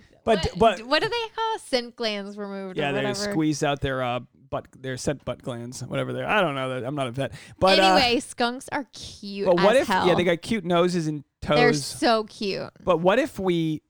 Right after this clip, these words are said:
Speaker 1: what if our view, our viewers and listeners' positive energy helps our <laughs> manifestation? Can we put, like, if
Speaker 2: Yes.
Speaker 1: 'cause people,
Speaker 2: Listen.
Speaker 1: listen.
Speaker 2: Oh, you wanna get freaky?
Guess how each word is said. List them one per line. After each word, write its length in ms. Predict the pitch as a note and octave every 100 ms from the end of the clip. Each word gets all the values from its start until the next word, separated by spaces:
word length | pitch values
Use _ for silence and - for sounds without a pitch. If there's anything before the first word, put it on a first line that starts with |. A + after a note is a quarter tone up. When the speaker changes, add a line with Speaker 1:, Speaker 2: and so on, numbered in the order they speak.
| _ _
Speaker 1:
what 280 | D3+ F#3 A#3
if 380 | - - - _ _ - -
our 400 | D#3 E3+ D#3+ C#3+ -
view, 280 | D#3 F#3+ G3
our 240 | D#3 D#3 D3
viewers 440 | D#3+ E3+ E3 D#3+
and 120 | D3+
listeners' 680 | F3+ - E3 D3 C3+ C#3+ - -
positive 420 | D3+ D3+ D3+ D3
energy 600 | E3+ F#3 D3 C#3 C3 B2 -
helps 260 | D#3+ D3+
our 140 | D#3 D3
<laughs> 120 | D#3+
manifestation? 840 | D3+ - E3 - - F3 - - - - - F3+
Can 180 | - G#3
we 180 | C4+ E4+
put, 220 | - C#4
like, 140 | A3+ A3
if 120 | A3+
Speaker 2:
Yes. 480 | C4 D#4 B3+ A#3 -
Speaker 1:
'cause 140 | A3+ G#3+
people, 320 | D4 G4+ F#3+
Speaker 2:
Listen. 80 | G3+
Speaker 1:
listen. 280 | G3+ C3 A2+
Speaker 2:
Oh, 300 | C4+ B3 G#3
you 220 | G3 A#3+
wanna 180 | C4+ D4+
get 320 | D4 G#3+ -
freaky? 640 | _ G#3+ G#3+ C4 C4 C4